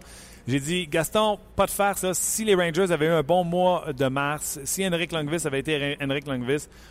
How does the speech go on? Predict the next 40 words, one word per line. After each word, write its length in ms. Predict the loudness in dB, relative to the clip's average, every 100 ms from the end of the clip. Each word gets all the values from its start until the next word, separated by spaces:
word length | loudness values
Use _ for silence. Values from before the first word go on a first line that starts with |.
| -4
j'aurais 160 | -2 0
peut-être 260 | -2 -4
même 200 | -4 -4
pensé 340 | -2 -4 -2 -2
à 20 |
mettre 180 | -2 -2
les 60 |
Rangers 400 | -4 -2 -2 -4 -4
en 160 | -8 -8
sept. » 240 | -8 -10 -10 -20 -4
Lundqvist, 480 | 0 0 2 0 0
au 60 | 0
mois 160 | 0
de 120 | 2 0
mars, 420 | 0 -2 -4 -4
depuis 200 | -4 0
le 80 | -2
premier 260 | 0 -2 -2
mars, 260 | -2 -6
trois 200 | -2 0
victoires, 340 | 0 -2 -4 -2
quatre 220 | -6 -4
défaites, 400 | -6 -4 -6 -6 -14 -20 -6
deux 160 | 2 2
défaites 240 | 2 0
en 60 | -2
prolongation, 520 | -2 -2 -2 -4 -6
neuf 240 | 0 0 0
cent 320 | -2 -2 -2
six 260 | -4 -4 -4
de 60 |
pourcentage 600 | -4 -4 -4 -2 -2 -2
d'arrêt 340 | -2 -4 -6 -8
et 120 | -8
trois 280 | -6 0 2
virgule 320 | 2 -2 -4
zéro 340 | -2 0 0 0
neuf 240 | -2 -2
de 100 | -4
moyenne. 580 | -2 -2 -2 -2 -4